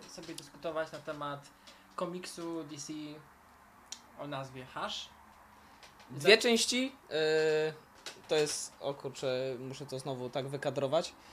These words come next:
Speaker 2: E, z tej wielkiej kolekcji komiksów D C,
Speaker 1: Tak.
Speaker 2: którą ogólnie oceniam bardzo fajnie, bo to jest otwierający tą serię komiks, ale to za chwilę.
Speaker 1: Tak, tak. No i zaczynamy od Hasha, który jest uznawany za jedną chyba z takich najbardziej popularnych i też najlepszych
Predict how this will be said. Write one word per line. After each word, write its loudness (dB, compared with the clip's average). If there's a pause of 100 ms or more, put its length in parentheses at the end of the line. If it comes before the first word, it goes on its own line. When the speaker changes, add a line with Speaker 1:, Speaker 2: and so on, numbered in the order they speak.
(400)
Speaker 2:
E, 8
z 2
tej 4
wielkiej 8
kolekcji 6
komiksów -2
D -4
C, 0 (460)
Speaker 1:
Tak. -2
Speaker 2:
którą 10
ogólnie 8
oceniam 2
bardzo 12
fajnie, 6 (320)
bo -8
to 2
jest 6
otwierający 4
tą 2
serię 4 (680)
komiks, 2 (560)
ale -2
to -6
za -2
chwilę. -10 (340)
Speaker 1:
Tak, 0 (180)
tak. -6
No -2
i -2
zaczynamy -2
od -6
Hasha, -2
który -6
jest -6
uznawany -4
za -4
jedną -6
chyba -4
z -16
takich -14
najbardziej -6
popularnych -6
i -12
też -12
najlepszych -10